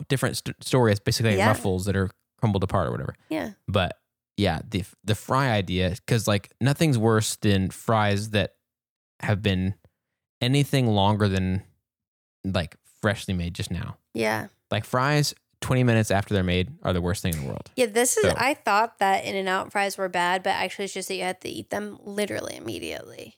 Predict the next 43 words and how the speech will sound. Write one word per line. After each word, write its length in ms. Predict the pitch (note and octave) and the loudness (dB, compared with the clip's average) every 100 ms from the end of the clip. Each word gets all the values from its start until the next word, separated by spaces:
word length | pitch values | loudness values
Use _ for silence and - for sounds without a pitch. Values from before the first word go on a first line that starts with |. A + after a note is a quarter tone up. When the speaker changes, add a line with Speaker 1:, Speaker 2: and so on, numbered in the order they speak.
| - | 2
Speaker 1:
Or 140 | A#2+ | 4
get 160 | B2+ B2 | 4 2
them 260 | A2+ G#2 - _ | 2 0 -4 _
extra 280 | G#2+ - G#2+ | -4 -2 0
well 120 | E2+ | 0
done. 220 | E2+ - - _ _ _ - | 0 -4 -8 _ _ _ -8
Speaker 2:
I 80 | |
don't 180 | C4+ F4 | -4 -4
like 220 | F#3 F3+ | -4 -4
extra 380 | - D#3+ - - | -6 -10 -10 -12
crispy 400 | - - - - | -10 -10 -10 -12
fries. 400 | - - G1+ - B2 | -12 -8 -6 0 4
Speaker 1:
Ooh, 280 | A2+ F2+ - | 6 4 0
I 140 | - F#2 | -4 -4
do. 220 | D#2+ - | -2 -4
Speaker 2:
Ooh, 400 | A#3 A#3 G#3 - - A3 | -6 -6 -6 -8 -4 -4
okay. 340 | A3 - G#3 _ _ _ _ _ _ - | -2 -6 -10 _ _ _ _ _ _ -2
Well, 320 | B3 B3+ - - | 0 0 0 2
Speaker 1:
Moving 180 | A#3 | 4
on. 160 | A3+ A3 A3 | 6 4 2
Speaker 2:
um, 260 | G#3+ G#3+ - | -4 -8 -8
on 240 | A3+ A#3+ A#3 | -2 0 0
that 340 | A3 B3 - | -2 -4 -6
disagreeable 720 | G3+ F#3+ F#3 F3+ F3+ F3+ E3+ | -6 -4 -4 -2 0 -2 -4
note, 380 | F#3 F2+ D3+ - _ _ | -4 -4 -6 -8 _ _
Speaker 1:
<laughs> 340 | D3 - - D#3+ | 2 4 4 4
Speaker 2:
so 200 | - C4 | 4 4
last 440 | A#3+ A3+ D4 - | 4 2 0 0
week 300 | D4+ D4 C#4 - | 2 2 0 0
or 200 | A3 G#3+ | 2 2
last 540 | G#3 G#3 A3+ - - | 2 0 -2 -6 -8
month 320 | G#3+ F#3+ F#3 F#3+ | -4 -4 -4 -6
when 140 | F#3+ | -6
we 100 | F#3+ | -4
did 140 | F#3+ | -2
our 140 | G3 F#3+ | 0 0
Q 180 | - G3 | -4 -4
and 100 | F#3 | -2
R, 140 | F#3+ | 0
we 140 | F#3+ F#3+ | -2 0
had 260 | F#3+ F#3 | 0 -2
talked 240 | - A3+ A3 | -2 -4 -2
about 300 | G3 F#3+ | 0 0